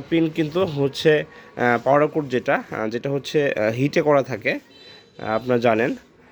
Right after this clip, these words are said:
তো এ-, এই হচ্ছে আমার ক্যাবিনেটগুলো চলে আসছে। তো, আহ, অচিরেই আপনাদের মাঝে আমি নিয়ে আসবো যে আমি কীভাবে একটি আইপিএস তৈরি করি,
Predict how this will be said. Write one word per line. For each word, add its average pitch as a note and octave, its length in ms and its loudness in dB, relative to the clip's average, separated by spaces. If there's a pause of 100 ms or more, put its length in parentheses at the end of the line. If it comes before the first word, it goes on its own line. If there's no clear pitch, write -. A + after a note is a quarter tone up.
(280)
তো C#3 320 2
এ-, D3+ 220 4
এই F#3+ 180 4
হচ্ছে F3 280 -6
আমার D3+ 140 -2
ক্যাবিনেটগুলো D3 500 -2
চলে D#3 240 0
আসছে। D3 360 -2 (400)
তো, C#3+ 420 4
আহ, B2 240 4
অচিরেই D#3+ 340 2
আপনাদের C#3+ 260 0
মাঝে C3 380 2
আমি C3 220 0
নিয়ে C#3 200 4
আসবো B2 320 0
যে B2+ 140 0
আমি A#2+ 140 0
কীভাবে C3+ 440 0
একটি C3 340 -2 (880)
আইপিএস C3+ 400 2
তৈরি C#3+ 220 0
করি, B2+ 260 0